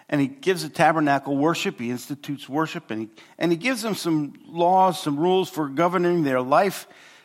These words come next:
uh, together as a nation. He wants to give them order. And so he takes them to, uh, Mount Sinai, begins to do that. And that's kind of what we're doing here. We're, we're re-looking at all the things that we do and reorganizing. We're trying to establish guidelines and,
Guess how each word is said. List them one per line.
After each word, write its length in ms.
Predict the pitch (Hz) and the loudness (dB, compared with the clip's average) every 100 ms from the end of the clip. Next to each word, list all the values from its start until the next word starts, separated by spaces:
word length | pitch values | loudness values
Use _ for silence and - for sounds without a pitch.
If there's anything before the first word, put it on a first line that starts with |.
| - | -2
uh, 320 | 135 131 127 - - - | 4 4 4 0 -14 -6
together 520 | 131 143 180 202 196 | 0 2 2 2 2
as 200 | 139 117 | 0 0
a 80 | 127 | 0
nation. 580 | 135 175 - 196 196 165 - _ | 2 2 0 -2 -4 -6 -16 _
He 160 | - 139 | -6 -2
wants 300 | 139 151 - | 2 2 0
to 80 | 139 | -2
give 200 | 139 123 | -2 0
them 160 | 123 | 0
order. 400 | 135 180 196 196 - - _ _ _ | 4 4 4 0 -8 -20 _ _ _
And 180 | 147 143 | -2 -2
so 220 | - 156 | 0 0
he 140 | 143 147 | 0 -2
takes 340 | 226 226 - | -2 -2 -2
them 200 | 185 165 | -2 -2
to, 420 | - 160 151 147 _ _ _ _ _ _ | -2 -2 -2 -6 _ _ _ _ _ _
uh, 120 | - | -8
Mount 280 | 139 156 151 | 2 2 2
Sinai, 300 | - 151 156 | 2 2 2
begins 320 | 139 131 165 | 0 0 -2
to 60 | 135 | 0
do 120 | 190 | 0
that. 140 | 151 143 | 2 2
And 100 | 170 | 2
that's 180 | 226 - | -2 -2
kind 200 | 233 254 | -2 0
of 80 | |
what 140 | 190 160 | -2 -2
we're 100 | 160 | -2
doing 280 | 151 165 151 | 0 0 2
here. 160 | 175 | 0
We're, 180 | 160 123 139 | -2 -4 -6
we're 180 | 139 131 135 127 | -6 -8 -16 -10
re-looking 600 | 151 220 190 202 190 175 | -6 -2 -2 -2 -2 0
at 80 | 139 | 4
all 180 | 160 190 | 4 2
the 80 | |
things 300 | 170 180 180 | -2 -4 -4
that 120 | 175 - | -4 -4
we 120 | 143 | -4
do 280 | 156 170 156 | -2 0 0
and 220 | 127 131 | 0 -2
reorganizing. 800 | 175 160 180 160 160 151 151 135 | 0 2 0 0 4 4 2 -2
We're 80 | 113 | -4
trying 300 | - 175 175 | 0 0 0
to 60 | |
establish 600 | 147 - 151 165 156 - - - - - - | -4 0 2 2 -2 -10 -18 -20 -20 -20 -6
guidelines 640 | - 156 165 165 160 156 | 4 6 6 2 2 0
and, 240 | 139 131 | -2 -4